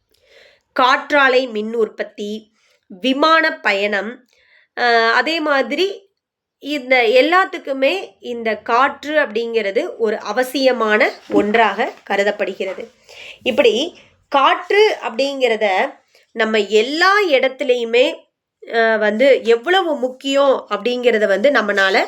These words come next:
உணர முடிகிறது. இந்த காற்று இல்லை அப்படின்னு வந்து பார்த்தீங்க அப்படின்னா, உலகத்துல எந்த உயிர்களுமே இயங்க முடியாது. இப்படிப்பட்ட அந்த காற்றை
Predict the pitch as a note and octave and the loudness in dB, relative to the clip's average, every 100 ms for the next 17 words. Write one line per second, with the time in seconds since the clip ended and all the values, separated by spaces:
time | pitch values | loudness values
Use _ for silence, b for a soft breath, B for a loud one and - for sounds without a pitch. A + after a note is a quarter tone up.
0 | - - G#3 A3 A3 G#3 G3+ F#3+ F3+ - | -6 -10 -4 0 0 -2 -6 -6 -6 -8
1 | _ B B B A3+ G#3+ G3+ A#3 B3+ E4+ | _ B B B -2 0 0 2 2 2
2 | - F4+ B3+ B3+ D4 D4+ A#3+ - A3 A3+ | 0 -2 -2 -2 0 0 -2 -10 -8 -6
3 | B3+ C4 A3+ C4+ A3+ G#3+ A#3 A#3+ A#3+ G#3+ | -6 -6 -4 -2 0 -2 -4 -6 -6 -6
4 | G#3 G#3 C4 G3+ A#3+ C#4+ C#4+ B3+ G3+ G3+ | -2 -2 -2 -2 0 0 -2 -4 -2 -4
5 | B3+ C#4+ B3+ A3 B3 B3+ A3 F#3+ B3+ G4+ | 2 2 2 -2 -2 -2 -2 0 -2 -4
6 | - G3 G#3 G#3+ G#3+ G3 G3 F#3+ F3+ F3+ | -12 -4 -2 -2 -4 -4 -2 0 0 -6
7 | B B B B A#3 A3+ D#4+ F4 E4+ C4 | B B B B -8 0 2 2 0 -2
8 | G#3+ A#3+ C4 G#3+ G#3+ G3+ F#3+ G#3 A#3 C4+ | 0 0 0 -2 -4 -4 -4 0 0 0
9 | C4+ G#3+ C4 - | -2 -2 -2 -10